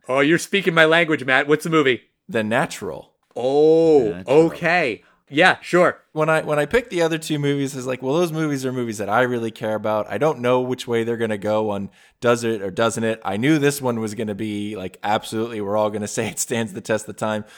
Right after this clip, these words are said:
Speaker 2: But The Natural is one of those movies that I'm like, it's kinda boring for a lot of people, and anybody could go either way on this movie.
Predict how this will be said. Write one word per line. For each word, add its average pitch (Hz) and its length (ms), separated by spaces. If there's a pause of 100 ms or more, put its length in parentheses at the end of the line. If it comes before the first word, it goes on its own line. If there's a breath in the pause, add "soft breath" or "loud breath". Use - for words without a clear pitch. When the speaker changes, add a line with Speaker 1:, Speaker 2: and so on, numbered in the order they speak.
(120 loud breath)
Speaker 2:
But 127 140
The 117 100
Natural 202 420
is 156 120
one 147 120
of 151 80
those 139 200
movies 123 300
that 120 100
I'm 120 100
like, 107 220 (200)
it's - 320 (220)
kinda 196 360
boring 123 500
for 131 160
a 110 80
lot 110 180
of 104 100
people, 90 440
and 92 300
anybody 180 520
could 113 200
go 101 280
either 139 340
way 123 200
on 101 140
this 95 200
movie. 95 320